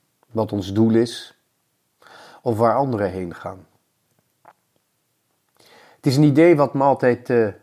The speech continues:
bekruipt wanneer ik ons land zie. Met al zijn straatnamen, zijn keurige stoepranden. En zoveel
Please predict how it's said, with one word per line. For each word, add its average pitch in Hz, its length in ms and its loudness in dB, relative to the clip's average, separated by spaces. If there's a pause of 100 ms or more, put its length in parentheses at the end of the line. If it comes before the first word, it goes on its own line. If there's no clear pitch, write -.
(120)
bekruipt 135 720 -2
wanneer 120 360 -2
ik - 380 -10 (640)
ons 135 220 -4
land 131 300 0
zie. 156 320 -8 (1400)
Met 120 180 -4
al 117 140 2
zijn 110 140 -4
straatnamen, 120 960 0 (400)
zijn - 240 -18
keurige 113 400 -4
stoepranden. 113 840 -2 (1120)
En 117 160 -4
zoveel 139 760 2